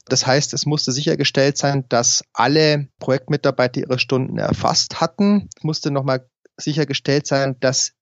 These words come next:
sich wirklich in mops die aktuellen Raten befanden. Ich hatte ja vorhin schon erwähnt, es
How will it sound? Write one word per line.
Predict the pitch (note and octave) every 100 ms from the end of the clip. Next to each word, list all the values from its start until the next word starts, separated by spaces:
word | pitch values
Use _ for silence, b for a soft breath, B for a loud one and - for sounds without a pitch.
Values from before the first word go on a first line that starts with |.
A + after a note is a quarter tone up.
| _
sich | - C#3 B2+
wirklich | D#3+ D3
in | C3+
mops | C3 B2+ -
die | C3 B2
aktuellen | C3 C#3 - D3+ - B2 A#2+
Raten | G#2+ A#2+ - F3+ F3+ F3+ - _ _ _ _ _ -
befanden. | C#3+ D3+ F3+ F3
Ich | C3+
hatte | C#3 C#3+
ja |
vorhin | C3 C#3
schon | C#3 C#3+
erwähnt, | C3 A#2+ C3
es | D3